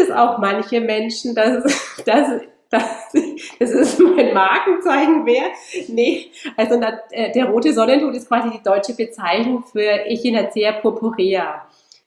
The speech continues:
Also diese klassische immunstärkende Heilpflanze. Und das ist, ähm, meine Lieblingspflanze. Und deswegen heißt meine Praxis so.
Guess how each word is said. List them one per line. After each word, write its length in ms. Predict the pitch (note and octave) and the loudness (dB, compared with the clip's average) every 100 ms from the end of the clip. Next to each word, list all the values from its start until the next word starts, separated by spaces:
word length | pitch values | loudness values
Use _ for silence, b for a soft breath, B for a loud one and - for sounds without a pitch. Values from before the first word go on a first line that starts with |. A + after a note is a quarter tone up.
| _ _ _ | _ _ _
Also 220 | G3 G3 - | -2 -2 -6
diese 320 | G#3 G3+ G3+ F#3+ - - | -8 -2 -2 -2 -14 -8
klassische 880 | B3+ C#4 - D#4 - C4+ A#3+ A#3+ A#3 - - | 0 2 2 0 0 0 2 0 -2 -10 -8
immunstärkende 1120 | C4 A3 B3 D#4 E4 - G#3+ A3 A3+ A#3 A3+ G#3 | -4 2 4 4 2 0 0 0 -2 -2 -4 -4
Heilpflanze. 1120 | F3 G3 - - F3+ D#3+ F3+ - - - - _ _ B B B B | -4 -4 -6 -8 -6 -6 -8 -12 -16 -16 -20 _ _ B B B B
Und 220 | A#3 A3+ | 0 4
das 160 | A#3 A#3 | 2 0
ist, 200 | C4 - | -4 -4
ähm, 600 | G#3+ G#3+ G#3 G3+ G3+ F#3+ - | -4 -2 -2 -6 -8 -10 -10
meine 320 | G3+ E3+ F#3+ | -4 -2 0
Lieblingspflanze. 1120 | G3+ A3 B3 A#3+ - _ D#3+ - - E3+ - - _ _ - | -2 -6 -6 -6 -8 _ -10 -10 -12 -14 -16 -20 _ _ -8
Und 600 | G#3 F#3+ F#3 F#3 F#3 - _ - | -4 -2 -2 -4 -6 -16 _ -10
deswegen 480 | F#3 - G#3 A#3 | -10 -6 -4 -4
heißt 260 | G3+ - - | -4 -6 -6
meine 200 | F#3+ G3+ | -6 -8
Praxis 540 | - - - - - - | -8 -12 -12 -18 -18 -10
so. 340 | D#3+ F3+ | -10 -10